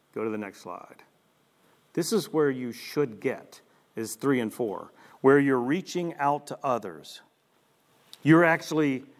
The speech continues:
taking the bull by the horns and you're going out and doing ministry the way God's called you to do it. Remember when I asked about what you're called to do? You should be doing that. Here's what happens. When churches and people in churches and most people get stuck in the two point oh,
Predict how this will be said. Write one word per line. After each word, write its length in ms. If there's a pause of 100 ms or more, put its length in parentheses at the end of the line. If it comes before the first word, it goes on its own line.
(360)
taking 280
the 80
bull 260
by 200
the 120
horns 440
and 100
you're 140
going 320
out 160
and 100
doing 260
ministry 720
the 100
way 140
God's 300
called 420
you 120
to 120
do 220
it. 60
Remember 220
when 100
I 60
asked 180
about 260
what 160
you're 60
called 300
to 60
do? 240 (260)
You 180
should 160
be 80
doing 360
that. 340 (1080)
Here's 180
what 100
happens. 480
When 160
churches 600 (240)
and 160
people 380
in 100
churches 360
and 140
most 300
people 280
get 200
stuck 280
in 100
the 100
two 240
point 300
oh, 340